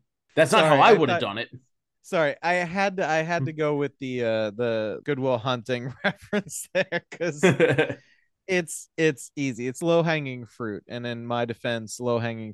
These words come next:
Speaker 2: fruit is the easiest to get to.
Speaker 1: Well, yeah.
Speaker 2: Um,
Speaker 1: I, I just think of the It's Always Sunny Good Will Hunting episode with
Speaker 2: Yeah.
Speaker 1: Charlie, when Charlie thinks that he is a
Speaker 2: Gordon
Speaker 1: genius because he's
Speaker 2: Wood.
Speaker 1: a janitor.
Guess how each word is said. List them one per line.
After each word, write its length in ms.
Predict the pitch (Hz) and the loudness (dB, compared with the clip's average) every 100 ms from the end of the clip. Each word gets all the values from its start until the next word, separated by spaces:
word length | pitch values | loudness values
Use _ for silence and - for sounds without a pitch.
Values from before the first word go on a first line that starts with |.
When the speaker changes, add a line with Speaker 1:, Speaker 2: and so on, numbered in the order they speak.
| - | -10
Speaker 2:
fruit 180 | 113 - | -10 -8
is 200 | 104 98 | -12 -12
the 100 | 101 | -12
easiest 460 | 104 90 95 90 | -12 -12 -14 -14
to 60 | 101 | -14
get 260 | 104 98 - | -10 -10 -10
to. 260 | 92 65 175 | -14 -8 0
Speaker 1:
Well, 340 | 196 120 107 | 2 2 0
yeah. 380 | 110 - 131 127 | 0 0 2 2
Speaker 2:
Um, 80 | 139 | 4
Speaker 1:
I, 200 | 156 - | 4 4
I 120 | 147 165 | 2 2
just 200 | 151 - | -2 -4
think 160 | 147 | -2
of 140 | 139 123 | -2 -2
the 320 | 123 120 120 | -4 -6 -4
It's 180 | 127 127 | -4 -2
Always 460 | 139 131 117 120 | 0 0 0 -2
Sunny 300 | - 143 131 | 2 2 2
Good 240 | 123 127 117 | 0 -2 -2
Will 260 | 113 110 107 | -4 -4 -4
Hunting 680 | 110 104 110 104 104 - _ _ 131 | -6 -6 -6 -6 -6 -12 _ _ -2
episode 500 | 127 123 - 120 113 | 0 0 2 2 0
with 120 | 120 | -2
Speaker 2:
Yeah. 120 | 190 | 2
Speaker 1:
Charlie, 460 | 131 127 127 127 - - | 4 4 2 0 -4 -8
when 200 | 131 131 | -2 -2
Charlie 440 | - 175 160 151 143 | 0 4 4 4 0
thinks 320 | 151 143 135 | 0 -2 -2
that 200 | 135 131 | -6 -8
he 360 | - 147 151 139 | -8 -2 2 4
is 120 | 131 | 4
a 100 | 127 | 2
Speaker 2:
Gordon 80 | 127 | 2
Speaker 1:
genius 380 | 131 127 127 123 | 2 4 4 2
because 300 | - - - | 2 2 2
he's 160 | 131 | 0
Speaker 2:
Wood. 80 | 127 | -2
Speaker 1:
a 20 | |
janitor. 600 | - 131 120 107 98 - | -2 -2 -2 -4 -6 -8